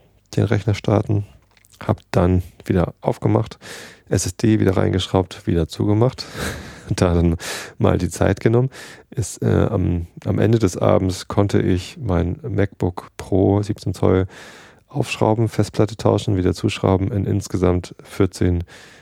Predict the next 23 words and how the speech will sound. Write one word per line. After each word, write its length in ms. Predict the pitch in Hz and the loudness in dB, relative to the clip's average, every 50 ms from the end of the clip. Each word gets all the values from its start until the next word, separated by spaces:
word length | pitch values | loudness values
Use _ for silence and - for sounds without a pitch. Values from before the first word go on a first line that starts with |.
| - _ _ - | -20 _ _ 0
Minuten. 600 | 92 90 87 98 104 113 113 - 98 90 85 85 - | 2 4 6 6 4 4 2 0 -2 -4 -4 -6 -10
Das 240 | - - - - - | -12 -12 -12 -12 -4
klingt 260 | - 110 110 110 107 | -2 0 0 0 0
recht 260 | - 101 92 - - | 0 -2 -2 -2 -2
lang. 380 | - 92 92 107 127 139 143 131 - _ - - _ | 0 2 2 4 4 2 0 0 -4 _ -20 -8 _
Äh, 400 | - 101 92 90 90 90 92 92 92 - _ _ _ _ - _ _ - - | -2 0 2 2 2 2 2 0 -4 -8 _ _ _ _ -20 _ _ -4 -2
heutzutage, 500 | 107 98 - 104 - 101 98 95 98 87 | -2 -2 -2 0 2 2 4 4 2 2
wenn 140 | 95 90 | 4 4
man 180 | 90 87 85 - | 4 2 2 2
an 140 | - 95 92 | 0 0 0
Rechnern 340 | - 98 104 - - 104 98 | 0 0 0 0 0 0 0
schraubt, 540 | - - - 101 101 - - - - - - _ _ - - - - - - _ _ _ _ _ _ | -2 0 0 2 2 2 0 -6 -14 -14 -16 _ _ -20 -20 -20 -20 -20 -20 _ _ _ _ _ _
so 200 | - - - 95 | -2 0 2 2
an, 300 | - - 85 85 82 87 - | 4 2 2 2 2 2 2
an 200 | - 90 87 85 | 2 2 2 2
Desktops, 680 | - 107 107 - - - 113 107 - - - - - - | 2 2 0 0 0 0 0 0 -2 -6 -10 -10 -12 -10
bin 480 | 156 151 131 117 110 107 - - 101 98 | -10 -10 -10 -10 -10 -6 -2 0 0 2
ich 80 | 95 | 0
das 160 | - 104 - | 0 -2 -2
gewohnt, 560 | - - 98 92 101 98 101 98 - - - - _ _ _ _ _ _ _ _ - - - - - _ _ _ _ | 0 -2 0 2 2 2 2 0 -2 -6 -12 -16 _ _ _ _ _ _ _ _ -20 -20 -20 -20 -20 _ _ _ _
dass 220 | - - - - - | -4 -4 0 2 2
man 100 | - 90 | 2 4
einfach, 300 | 95 92 87 92 90 | 4 4 4 2 0